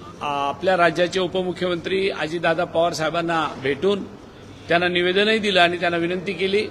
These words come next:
की मनोज जरांगे पाटलाची जी मागणी आहे ती सरकारने तात्काळ सोडवावी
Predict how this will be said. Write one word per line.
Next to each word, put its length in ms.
की 440
मनोज 220
जरांगे 360
पाटलाची 440
जी 140
मागणी 360
आहे 140
ती 80
सरकारने 500
तात्काळ 460
सोडवावी 520